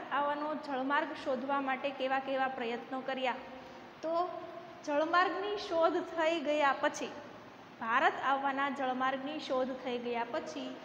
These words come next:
ભારતમાં યુરોપિયન પ્રજાનું આગમન કેવી રીતે થાય છે, એટલે કે યુરોપની જે વિવિધ પ્રજાઓ છે તે ભારતમાં કેવી રીતે પ્રવેશે છે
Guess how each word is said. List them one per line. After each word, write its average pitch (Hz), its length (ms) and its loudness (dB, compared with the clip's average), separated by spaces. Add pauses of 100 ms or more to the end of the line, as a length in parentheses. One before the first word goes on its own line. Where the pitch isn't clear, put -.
(260)
ભારતમાં 339 760 -2
યુરોપિયન 311 640 -2
પ્રજાનું 285 640 0
આગમન 262 460 0
કેવી 285 260 0
રીતે 262 220 0
થાય 269 240 2
છે, 220 140 -4
એટલે 240 300 -2
કે 277 120 -2
યુરોપની 285 500 2
જે 294 200 2
વિવિધ 277 340 -2
પ્રજાઓ 269 460 4
છે 277 220 0 (320)
તે 277 160 2
ભારતમાં 294 720 0
કેવી 277 260 0
રીતે 285 400 0
પ્રવેશે 254 560 0
છે 285 240 -4